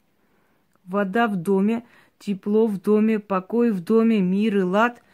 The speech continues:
такой в мой уклад. Дом полная чаша, да будет так».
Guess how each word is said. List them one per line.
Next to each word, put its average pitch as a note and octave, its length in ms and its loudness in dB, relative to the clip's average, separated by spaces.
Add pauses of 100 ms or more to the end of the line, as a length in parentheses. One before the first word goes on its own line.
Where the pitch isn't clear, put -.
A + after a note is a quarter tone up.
(240)
такой G#3 400 -2
в G#3 60 -4
мой G3 440 0
уклад. F3+ 600 -6 (2250)
Дом G3 360 0
полная F3+ 480 -4
чаша, B3+ 460 -4
да E3+ 200 -12
будет G3 460 -6
так». D3+ 300 -16